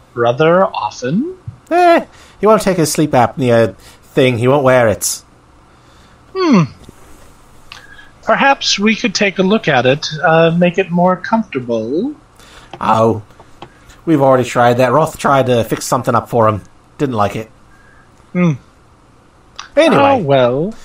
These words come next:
Speaker 2: So, you ready to go?
Speaker 1: I believe we are ready.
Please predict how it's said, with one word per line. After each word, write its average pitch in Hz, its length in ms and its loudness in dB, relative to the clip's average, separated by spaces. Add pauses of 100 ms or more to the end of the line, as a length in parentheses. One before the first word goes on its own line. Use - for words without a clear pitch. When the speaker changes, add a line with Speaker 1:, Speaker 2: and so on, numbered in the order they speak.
(200)
Speaker 2:
So, 277 300 -2
you 123 100 -2
ready 156 160 2
to - 20 -2
go? 208 240 2 (2250)
Speaker 1:
I 160 200 0
believe 208 720 0
we 247 180 0
are 269 220 2
ready. 180 640 0